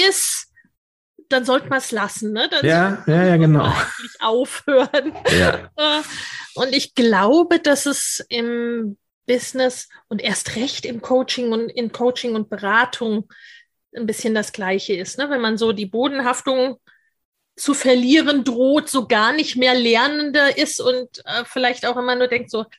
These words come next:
Speaker 1: "Was haben meine Kunden denn da eigentlich? Ist doch alles ganz easy."
Speaker 2: Ja.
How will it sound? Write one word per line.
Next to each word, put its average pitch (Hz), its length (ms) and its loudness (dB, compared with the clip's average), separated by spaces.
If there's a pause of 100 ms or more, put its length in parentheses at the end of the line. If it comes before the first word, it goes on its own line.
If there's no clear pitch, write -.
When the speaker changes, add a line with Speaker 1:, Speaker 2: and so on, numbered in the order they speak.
Speaker 1:
"Was 202 340 -8
haben 247 380 -2
meine 262 280 2
Kunden 247 500 -6
denn 220 180 2
da 220 180 2
eigentlich? 240 460 0
Ist 262 160 -2
doch 226 80 0
alles 226 300 -2
ganz 226 200 -6
easy." 254 440 -6
Speaker 2:
Ja. - 260 2